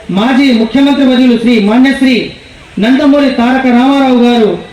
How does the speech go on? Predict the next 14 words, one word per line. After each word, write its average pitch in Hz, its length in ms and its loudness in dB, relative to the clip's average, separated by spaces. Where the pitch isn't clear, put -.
ఈ 214 140 0
జాతికి 262 460 -2
నిరంతరం 269 520 2
గుర్తుండే 247 360 0
విధంగా 247 600 0
వారి 226 400 -2
చిత్రపటాలను 247 760 0
ఆవిష్కరణకు 254 960 -2
సంకల్పించిన 254 720 2
గౌరవ 247 400 0
కా-, 247 380 -2
కావలి 240 360 -2
శాసనసభ్యుల 247 560 0
వారి 208 300 -2